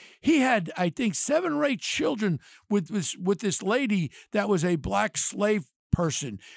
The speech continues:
and he used to have him there, where he actually took him to, he actually took him to Paris to learn how to cook, and then he gave them their freedom and all that.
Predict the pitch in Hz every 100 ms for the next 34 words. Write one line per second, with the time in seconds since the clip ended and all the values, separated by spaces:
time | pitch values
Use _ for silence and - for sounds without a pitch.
0 | - 214 247 208 226 160 202 208 208 196
1 | 202 160 - - - 220 226 202 233 262
2 | - 247 - 226 - 202 - 196 180 -
3 | - - 165 208 247 - 247 - 226 180
4 | 175 143 175 214 208 185 - - - 190
5 | 208 208 196 185 - 214 208 190 190 240
6 | 185 - - - 202 156 226 214 190 196
7 | 196 175 - 202 233 214 196 196 202 196
8 | 208